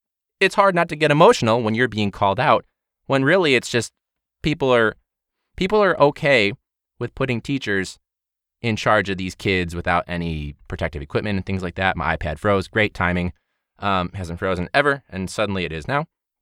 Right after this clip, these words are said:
But, uh, it's getting a little bit heated in there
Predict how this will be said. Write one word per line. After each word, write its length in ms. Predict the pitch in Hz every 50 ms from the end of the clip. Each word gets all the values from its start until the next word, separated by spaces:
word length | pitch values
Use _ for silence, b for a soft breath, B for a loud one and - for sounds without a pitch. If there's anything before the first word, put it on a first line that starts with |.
| -
But, 220 | - 160 175 151 - _ _ _ _ _ _ _ _ _ _ _ _ _ _ _ _ _ _ _ -
uh, 160 | 143 147 151
it's 120 | - - -
getting 180 | - 226 226
a 40 | 226
little 180 | 233 233 220 202
bit 120 | 196 -
heated 300 | - - 226 226 202 135
in 120 | 101 87 85
there 260 | 80 76 101 131